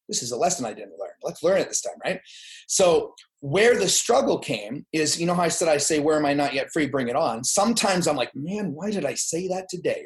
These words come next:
Right? So two weeks ago, Friday, my wife wakes me up at one A M in the morning with a lot of pain. Now, my wife's super stubborn,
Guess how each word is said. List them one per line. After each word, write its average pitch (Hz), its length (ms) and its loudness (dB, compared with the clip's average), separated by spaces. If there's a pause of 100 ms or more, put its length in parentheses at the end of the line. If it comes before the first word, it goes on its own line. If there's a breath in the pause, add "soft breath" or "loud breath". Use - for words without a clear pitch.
Right? 190 240 0 (560 loud breath)
So 156 560 2 (160)
two 226 280 2
weeks 202 320 0
ago, 147 260 2
Friday, 147 680 0 (340)
my 139 100 2
wife 160 320 2
wakes 156 240 0
me 151 120 2
up 139 260 0
at 127 160 -2
one 139 240 0
A 143 120 0
M 143 80 0
in 139 60 0
the 127 80 0
morning 139 340 -2
with 120 120 -4
a 120 40 -4
lot 123 200 0
of - 80 -10
pain. 123 320 -6 (920)
Now, 143 140 0
my 147 60 4
wife's 175 200 2
super 170 240 -2
stubborn, 135 480 0